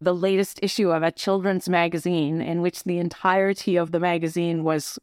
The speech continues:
was all aimed at young readers, that penny was going to the school reader because you were re-, required to have it so that you could go to school.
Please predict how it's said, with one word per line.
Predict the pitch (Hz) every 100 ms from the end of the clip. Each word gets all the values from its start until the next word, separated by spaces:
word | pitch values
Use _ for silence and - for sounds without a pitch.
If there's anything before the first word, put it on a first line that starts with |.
| _
was | - 160 - - - _ _ _ -
all | 180 170 170
aimed | 165 170 165
at | 160 170
young | 170 170
readers, | 165 175 165 - - - - _ _
that | 190 196 -
penny | 214 202 196 175 160 - -
was | 185 180
going | 196 185 180
to | 185
the | 170
school | - 202 202 185
reader | 175 165 165
because | 151 170 160
you | 165
were | 165 170
re-, | 170
required | 185 170 - 165 175 160
to | 156
have | 156 160
it | 156 -
so | 175
that | 156
you | 156
could | 151 175
go | 147
to |
school. | 135 - 143 -